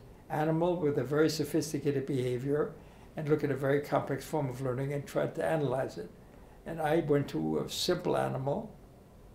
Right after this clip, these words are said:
that had a simple neural circuit for a simple behavior.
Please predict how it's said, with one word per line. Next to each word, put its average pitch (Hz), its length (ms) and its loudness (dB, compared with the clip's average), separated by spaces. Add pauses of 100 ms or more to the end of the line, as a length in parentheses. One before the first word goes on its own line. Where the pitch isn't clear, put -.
(640)
that 139 120 -2
had 127 120 -2
a 123 100 0
simple 185 380 2
neural 127 280 0
circuit 143 360 -4
for - 120 -6
a - 60 -2
simple 165 320 2
behavior. 127 680 0